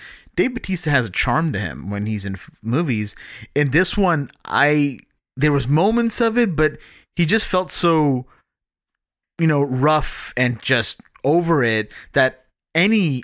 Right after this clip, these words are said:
actor that was, you know, from that, the action movie era could have done this role. Whereas Dave Bautista, he infuses comedy so well into his role. And even when he goes serious, like he did in Blade Runner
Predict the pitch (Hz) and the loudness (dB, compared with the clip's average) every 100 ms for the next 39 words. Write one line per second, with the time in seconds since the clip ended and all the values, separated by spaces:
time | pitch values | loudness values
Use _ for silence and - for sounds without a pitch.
0 | - 123 123 - 139 127 123 117 120 117 | -4 -2 -2 0 0 2 2 2 0 -2
1 | 110 123 113 107 - 135 127 123 110 110 | -2 -2 -2 -2 0 0 2 0 0 -6
2 | - 117 - - 131 117 113 117 123 110 | -2 -2 -2 -2 0 0 -2 0 2 2
3 | 101 - - _ _ - 160 147 139 135 | -2 -6 -20 _ _ -2 0 0 0 0
4 | 113 - 139 127 87 - - - 139 135 | -2 -2 0 0 -2 -8 -20 -2 0 0
5 | 156 147 123 - 139 - 131 113 - _ | 0 0 -2 -2 -2 0 -2 -2 -8 _
6 | - 180 180 _ _ _ - 156 139 175 | -4 -4 -4 _ _ _ -2 -2 0 0
7 | 185 160 143 - 165 226 202 123 131 117 | 0 0 -4 -4 -2 0 0 0 0 0
8 | 120 117 113 143 123 123 - 131 151 196 | 0 -2 0 0 0 -2 -10 -8 -2 0
9 | 240 208 180 139 - - 214 208 131 123 | 2 2 2 0 0 -2 0 0 0 0
10 | 117 123 117 117 110 113 107 139 123 113 | -2 -2 0 -2 -2 -4 -2 0 0 0
11 | 104 98 95 | -2 -2 -4